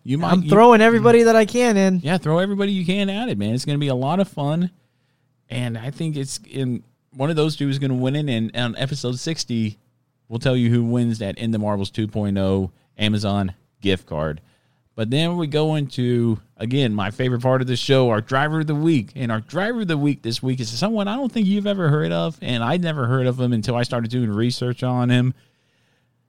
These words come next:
Speaker 1: Cecil Gordon. No relationship to twenty, to Jeff Gordon, and the only connection they have is they both dro-, drove the twenty-four car.
Speaker 2: Huh.
Speaker 1: Cecil
Speaker 2: Interesting.
Speaker 1: Gordon. And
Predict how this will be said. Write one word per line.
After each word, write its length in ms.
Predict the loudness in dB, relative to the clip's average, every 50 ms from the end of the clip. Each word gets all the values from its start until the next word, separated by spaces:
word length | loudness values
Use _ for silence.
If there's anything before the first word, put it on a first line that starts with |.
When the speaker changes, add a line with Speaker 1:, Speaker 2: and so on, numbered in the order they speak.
| _ _ _ _ _ _
Speaker 1:
Cecil 720 | _ -8 -4 -2 -2 -2 -2 -2 -2 -2 -2 -2 -4 -6 _ _ _ _
Gordon. 540 | 0 2 4 4 4 2 2 0 0 -4 -6 -10 _ _ _ _ _ _ _
No 240 | 0 2 2 4 4
relationship 600 | 4 2 2 2 2 0 0 -2 -4 -4 -6 -8
to 100 | -10 -12
twenty, 380 | -10 -6 -4 -2 -2 -2 -4 -6 -8 _ _ -16 -14 -8
to 160 | -4 -2 -2 -2
Jeff 380 | 0 2 2 2 2 0 -2 -2
Gordon, 400 | 0 0 2 2 0 0 0 0
and 140 | -2 -2
the 60 | -4 -4
only 360 | -4 -2 -2 -2 -2 -4 -4
connection 500 | -2 -2 -2 -2 -2 -4 -4 -4 -2 -2
they 160 | 0 0 0
have 280 | 0 2 0 0 -2 -4
is 80 | -4
they 120 | -4 -2 0
both 260 | 2 0 0 -2 -6
dro-, 120 | -12 -10
drove 300 | -4 0 0 0 0 -2
the 80 | -4 -10
twenty-four 680 | -10 -10 -8 -4 -2 -2 -2 -2 -2 -2 0 -2 -2
car. 400 | -2 0 0 2 2 0 -2 -4
Speaker 2:
Huh. 240 | -4 -4 -4 -4 -4 -6 -12 _ _ _ _ _ _ _ _ _
Speaker 1:
Cecil 400 | _ -4 0 2 2 2 2 0
Speaker 2:
Interesting. 220 | -2 -2 -2 0 2
Speaker 1:
Gordon. 600 | 4 4 6 6 4 4 2 0 -2 -4 -6 -10 -12 _ _ _ _ _ _ _ _ _ _ _ _ _ _ _ _ _ -8
And 520 | -6 -2 0 0 0 0 0 -2 -4